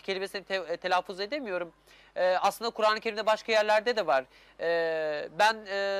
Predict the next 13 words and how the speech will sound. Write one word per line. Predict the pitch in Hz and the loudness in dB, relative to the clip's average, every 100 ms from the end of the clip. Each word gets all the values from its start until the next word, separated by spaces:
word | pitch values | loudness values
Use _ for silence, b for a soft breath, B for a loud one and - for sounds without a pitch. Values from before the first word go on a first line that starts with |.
| 196 180 - b b - | -2 -4 -8 b b -6
e, | 92 170 165 | -6 -4 2
birazcık | 208 202 185 | 4 2 -4
İslam | 196 214 208 | -2 0 0
dini | 196 202 | -4 -6
etkisinde | 202 190 202 | -8 -10 -8
kalarak | 208 202 240 247 170 | -4 0 0 -2 -4
bu | 170 | -4
yorumu | 165 175 | -4 -4
yapacağım. | 175 185 190 185 160 b b 170 | -4 -4 -2 -4 -4 b b -2
E, | 175 175 170 170 165 160 160 - _ 156 | 2 2 2 0 -2 -4 -8 -16 _ 2
ben | 214 254 - | 2 2 2
Allahu | 202 208 240 | 4 6 4
Teala'nın, | 247 220 226 233 220 214 240 | 4 4 4 6 2 2 -8